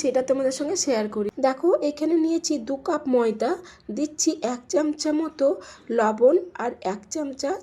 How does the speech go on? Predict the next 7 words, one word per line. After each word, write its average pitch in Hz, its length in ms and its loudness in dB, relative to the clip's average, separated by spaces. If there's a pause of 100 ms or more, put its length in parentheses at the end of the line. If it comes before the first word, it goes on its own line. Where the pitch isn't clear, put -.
(140)
চিনি। 226 320 -2 (440)
দেখো, 302 200 -2 (120)
দিচ্ছি 285 280 -4 (140)
সামান্য 302 360 -2 (220)
জোয়ান 220 300 0 (500)
আর 277 80 -4 (100)
সামান্য 277 400 -2